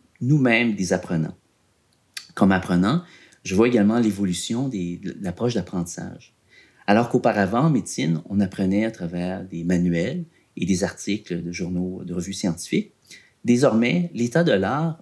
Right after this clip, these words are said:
dans le domaine de l'apprentissage machine s'enseigne souvent sur des blogs, des articles en prépublication ou des balados-diffusions. Et finalement, à travers mon contact avec les entrepreneurs, ce que je ne suis pas, j'ai été sensibilisé aux, aux enjeux de commercialisation,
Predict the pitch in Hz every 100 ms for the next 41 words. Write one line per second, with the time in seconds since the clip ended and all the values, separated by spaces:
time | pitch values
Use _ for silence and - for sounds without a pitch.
0 | _ 113 98 92 92 104 113 87 - 87
1 | - 107 117 110 - - - - 175 -
2 | _ _ - 107 107 139 160 156 139 180
3 | - 104 92 90 87 92 98 - _ _
4 | - 92 95 - 127 131 - 90 87 131
5 | 131 113 - 95 85 - 104 160 - _
6 | - 101 90 95 92 85 104 104 - 85
7 | 80 73 - _ _ _ _ _ _ -
8 | - 110 101 98 98 143 - - _ _
9 | 101 113 123 123 - 95 87 110 110 -
10 | 85 82 - - 82 87 90 90 85 80
11 | 73 - _ _ - - 87 82 82 85
12 | - - - - _ _ - 92 - 175
13 | 175 139 - - 170 - - 98 98 107
14 | 104 101 143 107 90 123 110 - 101 92
15 | 90 82 - 87 -